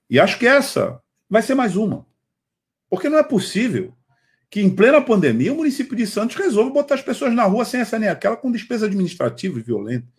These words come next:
E também não é possível que as pessoas preencham esses cadastros que são fraudulentos. Isso é crime.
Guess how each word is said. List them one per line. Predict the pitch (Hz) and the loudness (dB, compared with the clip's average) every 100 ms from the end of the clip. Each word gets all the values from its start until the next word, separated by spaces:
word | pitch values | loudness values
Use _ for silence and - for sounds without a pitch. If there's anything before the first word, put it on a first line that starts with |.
| _ _ | _ _
E | 233 | -2
também | - 285 | 2 4
não | 320 | 4
é | 285 | 2
possível | - 139 - 185 262 143 98 - _ _ _ | 2 -2 -2 -2 0 -2 -4 -12 _ _ _
que | 214 | 0
as | 220 | 0
pessoas | 220 220 208 190 - | 2 -2 0 -2 -2
preencham | - 180 220 302 294 | 2 4 4 2 -2
esses | - - | -6 -6
cadastros | - 147 123 143 254 - 117 | -2 0 0 0 -2 -8 -14
que | - | -12
são | - 202 | -8 -8
fraudulentos. | - - 214 277 285 233 226 254 - - | -6 2 4 4 -2 -2 -4 -6 -10 -20
Isso | - 330 | -12 -12
é | |
crime. | 339 247 330 277 | -6 -4 -4 -8